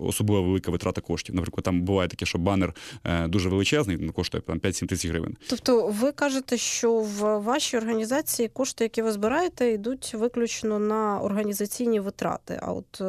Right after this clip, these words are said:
Speaker 2: в середовищі, пов'язаному з,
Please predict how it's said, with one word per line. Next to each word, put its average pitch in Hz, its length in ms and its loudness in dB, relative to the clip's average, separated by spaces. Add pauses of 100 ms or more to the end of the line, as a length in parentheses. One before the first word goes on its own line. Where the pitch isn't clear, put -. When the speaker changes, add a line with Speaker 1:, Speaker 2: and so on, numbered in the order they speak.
(100)
Speaker 2:
в 196 320 -2
середовищі, 226 840 -2 (420)
пов'язаному 175 720 0
з, 180 160 -2